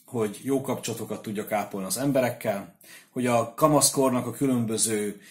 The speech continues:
kilengései közepette mégiscsak valahogy ráismerjek arra, aki vagyok, és aztán ebben az ismeretben gyarapodjak egy egész életen át.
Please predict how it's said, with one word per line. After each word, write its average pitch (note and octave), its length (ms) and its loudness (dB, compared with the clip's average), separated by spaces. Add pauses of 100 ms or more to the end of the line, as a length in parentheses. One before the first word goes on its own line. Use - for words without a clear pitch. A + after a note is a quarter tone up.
(280)
kilengései A#2+ 680 2
közepette B2+ 680 -4
mégiscsak D3+ 760 2 (320)
valahogy A#2+ 640 -2 (200)
ráismerjek B2 760 0
arra, B2+ 220 0
aki A2+ 180 -6
vagyok, B2+ 460 -4 (220)
és A2+ 180 -6
aztán A#2+ 300 0
ebben A#2 220 -2
az A2+ 100 -4
ismeretben G#2+ 560 -4
gyarapodjak G2 480 -6
egy G2 120 -6
egész F#2 260 0
életen F2+ 340 -6
át. - 260 -14